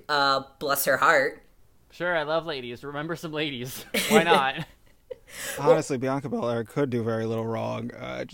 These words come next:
Speaker 3: abs for days.
Speaker 1: Abs for days, and yeah, whip me. It's fine. Um, but also, like, she can lift other people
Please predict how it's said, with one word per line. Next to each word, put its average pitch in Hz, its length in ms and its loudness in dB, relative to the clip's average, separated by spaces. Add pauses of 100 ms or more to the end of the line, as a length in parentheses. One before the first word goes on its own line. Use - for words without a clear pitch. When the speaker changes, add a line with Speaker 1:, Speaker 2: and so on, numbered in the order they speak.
Speaker 3:
abs 147 300 0
for 147 120 -4
days. 123 520 -4 (460)
Speaker 1:
Abs 233 220 -6
for 277 120 0
days, 220 600 4
and 190 460 6
yeah, 220 240 2
whip 180 220 4
me. 135 280 -4
It's 180 160 -4
fine. 135 360 2 (120)
Um, 165 400 10 (720)
but 214 340 12
also, 247 360 12
like, 226 180 12
she - 180 0
can 226 220 2
lift 202 240 8 (100)
other 190 260 10
people 202 360 0